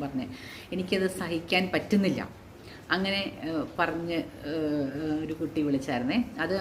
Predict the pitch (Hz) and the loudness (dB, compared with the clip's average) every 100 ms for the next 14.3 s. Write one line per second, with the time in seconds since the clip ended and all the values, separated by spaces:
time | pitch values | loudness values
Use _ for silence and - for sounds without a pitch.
0 | 160 175 180 180 170 180 208 208 190 170 | 2 0 2 4 4 4 4 6 4 2
1 | 170 165 156 165 175 156 160 - - 170 | 0 0 2 0 0 0 -4 -6 -6 -2
2 | 165 123 131 254 - - - - 151 147 | 2 2 2 0 -2 -10 -10 -4 0 2
3 | 147 143 123 135 165 165 170 156 147 151 | 2 2 2 0 0 0 0 0 2 2
4 | 143 135 160 160 - 185 196 202 165 165 | 2 0 -2 -2 2 2 4 4 4 2
5 | 180 160 170 170 160 160 185 175 156 156 | 4 4 2 0 0 0 0 2 2 2
6 | 165 165 156 190 190 196 156 151 151 143 | 2 0 2 4 6 6 4 4 2 2
7 | 143 165 175 170 180 202 - 165 156 165 | 0 0 -2 2 2 2 0 0 0 -2
8 | 160 175 160 151 160 185 156 143 147 151 | -2 0 0 0 0 0 2 2 2 2
9 | 143 151 165 165 160 165 156 - 147 135 | 2 2 2 2 0 -2 -4 0 2 4
10 | 165 247 - - - 190 208 233 185 - | 4 0 -4 -4 4 6 8 8 6 2
11 | 151 - 160 143 139 147 156 147 131 123 | -4 -6 0 0 2 0 0 0 0 0
12 | 127 - - 233 247 262 254 247 - 262 | -2 -4 4 8 10 12 10 6 6 4
13 | 269 - 208 208 226 233 220 165 - 139 | 4 2 4 8 10 10 10 6 2 -2
14 | 127 139 | 0 0